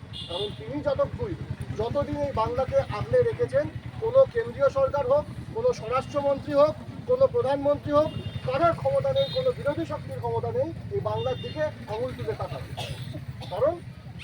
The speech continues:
নেত্রী নয়, আপনারা গণতান্ত্রিক পদ্ধতিতে তাদের হাতটাকে উপড়ে ফেলে দেবেন। তাই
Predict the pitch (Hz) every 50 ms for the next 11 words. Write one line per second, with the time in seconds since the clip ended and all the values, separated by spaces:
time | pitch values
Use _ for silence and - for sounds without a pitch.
0 | - - 381 494 - - 571 571 554 254 208 - - - - - - - - -
1 | - - 190 202 - - 277 302 294 269 180 - - - 190 208 247 285 285 302
2 | 311 294 - 330 311 - 294 285 269 277 294 285 262 240 - - - - - -
3 | - - 190 214 220 254 220 - 202 220 220 - 262 247 269 285 240 214 196 -
4 | 220 208 196 175 170 165 143 135 117 - - - - - - - - - - -
5 | - - - - - - - 214 240